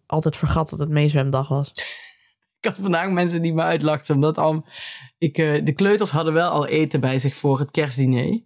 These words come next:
Speaker 1: ja.
Speaker 2: vanavond. Dus, en ik stond te praten met, eh, eh, een van de schoolhekvrienden, en wiens dochter op de kleuterklas zit. En toen keek Alma me aan en zegt, "Ben je het weer vergeten?" <laughs> Zei ze zo tegen me.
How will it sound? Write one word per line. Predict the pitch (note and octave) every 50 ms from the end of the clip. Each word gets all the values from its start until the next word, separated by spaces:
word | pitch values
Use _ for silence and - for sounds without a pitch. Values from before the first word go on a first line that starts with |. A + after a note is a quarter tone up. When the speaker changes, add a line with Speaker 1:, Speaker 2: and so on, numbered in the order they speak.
| _ _ _
Speaker 1:
ja. | - F#3+
Speaker 2:
vanavond. | G3+ E3 C3+ D3 D#3+ E3+ D#3+ D3 D#3+ F#3+ F#3+ - _ _ _ _ _ _ _ _ _ _ _ _ _ _ _ _ _ _ _
Dus, | - D#3 D#3+ D#3
en | D#3 D#3+
ik | E3+ -
stond | - E3+ D#3+ D3+
te | E3+
praten | - - D#3+ D#3 D#3 - - D#3+
met, | D3+ D3 C#3 - -
eh, | C3+ C3 B2+ B2+ C3 A#2+ - _ _ _ _ _ _ _ _ _ _ _ _ _ - - -
eh, | - D#3+ C#3+ C3+ C3 -
een | D#3 C#3+
van | C#3+ C3+
de | B2+
schoolhekvrienden, | - - F#3+ F#3 F3 E3 D#3+ - - - F3+ E3 D#3 C#3+ D3 D3+ - - - - -
en | - - D3+ C3+
wiens | D3+ E3 E3 C#3
dochter | B2 D#3 D#3+ - - - D3+ C#3 B2+ - - _
op | - G#3+ - -
de | - C3
kleuterklas | - A3 A#3 C4 A#3 G3 - D#3 C3+ - -
zit. | D3 - - _ - - - - - _ _ _ -
En | F3 F3 E3+
toen | - E3 E3 E3 - - -
keek | - F#3+ F3+ -
Alma | - F#3+ F#3+ F#3
me | F3+ D#3
aan | D#3
en | F#3
zegt, | D#3 F3+ D#3+ B2+
"Ben | C#3 F3+
je | G#3 A3+
het | G3 D#3+
weer | D#3 F#3+ G#3 G#3+ F#3
vergeten?" | D#3 D#3 C#3 F3+ G3 G#3+ G3+ G3 - F#3+ C3
<laughs> |
Zei | - - F3+ D#3
ze | - D3
zo | - - B3 A3+
tegen | G3+ - C#4 C#4 - A3+
me. | - C4 - - F4 F4+ - G#4+